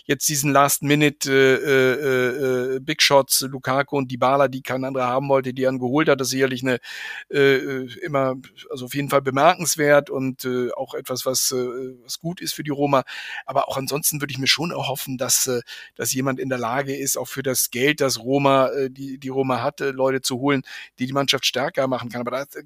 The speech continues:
hat's keinen einzigen gegeben in den vergangenen Jahren. Und das in Summe, also eine, eine Einkaufs-, äh, Politik, die, die wirklich mäßig erfolgreich ist, bis zum, zum Trainer, der, äh,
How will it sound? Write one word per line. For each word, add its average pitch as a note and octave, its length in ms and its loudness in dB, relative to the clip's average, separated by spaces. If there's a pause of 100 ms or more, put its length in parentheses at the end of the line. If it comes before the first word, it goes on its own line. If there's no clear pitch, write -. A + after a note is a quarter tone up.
hat's - 200 -2
keinen E3+ 200 -6
einzigen C#3 460 -6
gegeben A#2 400 -4
in A#2+ 80 -4
den A#2+ 120 -4
vergangenen B2 420 -4
Jahren. C3 260 0
Und C3+ 140 -2
das C3+ 140 0
in C3 120 -4
Summe, C#3 320 4 (420)
also C3 360 2 (120)
eine, C#3 600 -2
eine C3+ 200 -4
Einkaufs-, C#3+ 520 -4
äh, C#3+ 460 0
Politik, C#3+ 480 -10
die, C#3 240 -10
die C3+ 180 -10
wirklich C3+ 240 -6
mäßig C3 400 0
erfolgreich B2+ 560 0
ist, C3 180 -4 (600)
bis - 180 0
zum, B2+ 460 4
zum B2+ 180 0
Trainer, C3 460 2
der, B2+ 500 6
äh, B2 400 0